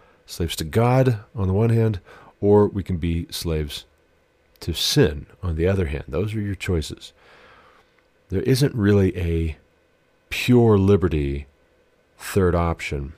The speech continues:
third way. You can be a slave to God, you can be a slave to sin, which leads to death. Pick one. As Bob Dylan would say, "You gotta serve someone."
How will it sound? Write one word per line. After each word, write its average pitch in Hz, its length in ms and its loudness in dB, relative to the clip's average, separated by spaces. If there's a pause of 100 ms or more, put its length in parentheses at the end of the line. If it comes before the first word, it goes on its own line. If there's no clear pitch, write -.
third 87 260 -2
way. 76 380 -2 (800)
You 87 140 -6
can 82 100 -4
be 76 100 -4
a 73 60 -6
slave 98 720 0 (800)
to 101 80 -4
God, 87 440 0 (200)
you 82 100 -10
can - 160 -12
be 78 100 -6
a 80 40 -6
slave 82 760 -4 (640)
to - 100 -8
sin, 69 540 -4 (760)
which - 240 -6
leads 82 220 -4
to - 140 -12
death. - 560 -8 (1040)
Pick - 180 -4
one. 69 240 -6 (720)
As 80 120 -4
Bob 90 320 4
Dylan 95 300 4
would 90 120 2
say, 87 400 0 (880)
"You 92 140 0
gotta 98 260 2
serve 80 400 0
someone." 73 560 -10